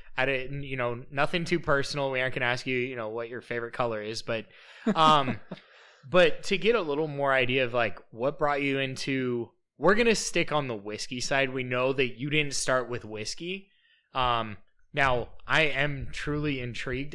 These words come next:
Speaker 1: I'm not a vodka person. I think you also have a tequila too, right?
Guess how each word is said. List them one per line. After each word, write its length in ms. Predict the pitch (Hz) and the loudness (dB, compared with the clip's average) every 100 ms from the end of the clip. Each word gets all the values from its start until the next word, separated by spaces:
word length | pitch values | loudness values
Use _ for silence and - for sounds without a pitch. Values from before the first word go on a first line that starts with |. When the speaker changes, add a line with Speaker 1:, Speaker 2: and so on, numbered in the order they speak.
| - | -2
Speaker 1:
I'm 220 | 135 131 | 0 0
not 180 | 120 117 | 0 -2
a 40 | |
vodka 400 | 101 113 113 - | -4 -6 -6 -8
person. 400 | 131 135 131 143 - | -6 -6 -6 -10 -10
I 60 | 113 | -6
think 240 | 147 151 | -6 -2
you 100 | 196 | 2
also 240 | 160 147 143 | 2 4 2
have 140 | 120 | 0
a 20 | |
tequila 500 | 101 - 123 123 143 | -4 -8 -6 -4 -4
too, 240 | 131 127 143 | -6 -6 -4
right? 280 | 120 147 | -4 -6